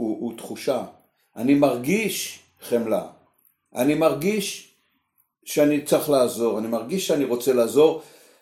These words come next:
אז באה המחשבה. עכשיו, התחושה הזאת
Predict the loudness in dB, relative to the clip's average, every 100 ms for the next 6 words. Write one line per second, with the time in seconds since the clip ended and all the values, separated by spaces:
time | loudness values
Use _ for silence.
0 | _ _ _ _ _ 4 4 6 4 2
1 | 2 4 4 0 -2 -4 0 0 0 -2
2 | -6 -16 _ _ _ _ -6 2 4 2
3 | -4 -16 -10 -8 -8 -8 -2 4 6 4
4 | 2 0 0